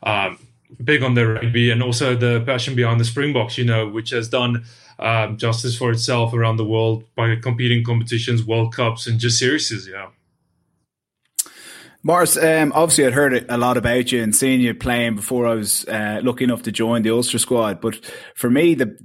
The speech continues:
Speaker 2: you know, the biggest thing that stood out for me is, you know, the high energy you bring every day. Like, obviously you're bringing it at the weekend, week in, week out, and, and putting in big performances. But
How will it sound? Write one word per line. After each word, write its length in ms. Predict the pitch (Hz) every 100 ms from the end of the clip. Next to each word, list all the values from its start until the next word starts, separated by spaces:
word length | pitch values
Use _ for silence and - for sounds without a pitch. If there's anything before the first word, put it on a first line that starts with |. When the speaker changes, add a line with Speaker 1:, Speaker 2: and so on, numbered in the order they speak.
| -
Speaker 2:
you 120 | 127
know, 100 | 110
the 100 | 101
biggest 380 | 131 143 143 -
thing 220 | 127 123
that 120 | 107
stood 240 | - 120 107
out 200 | 113 113
for 100 | 117
me 120 | 104
is, 200 | 101 -
you 100 | 120
know, 80 | 101
the 80 |
high 260 | 95 127 123
energy 400 | 113 120 104 113
you 120 | 113
bring 320 | 95 110 113
every 240 | 107 104 110
day. 300 | 110 113 110
Like, 160 | 98
obviously 480 | 101 120 117 123 110
you're 140 | 123 113
bringing 280 | 127 135 117
it 120 | 110 _ -
at 140 | 117 123
the 60 |
weekend, 540 | 120 127 123 120 117 113
week 240 | 123 120
in, 140 | 127
week 200 | 113 113
out, 260 | 117 110 107
and, 180 | 104 98
and 160 | 107
putting 260 | - 127 120
in 80 | 110
big 220 | 110 113
performances. 580 | 107 120 117 117 107 101
But 220 | -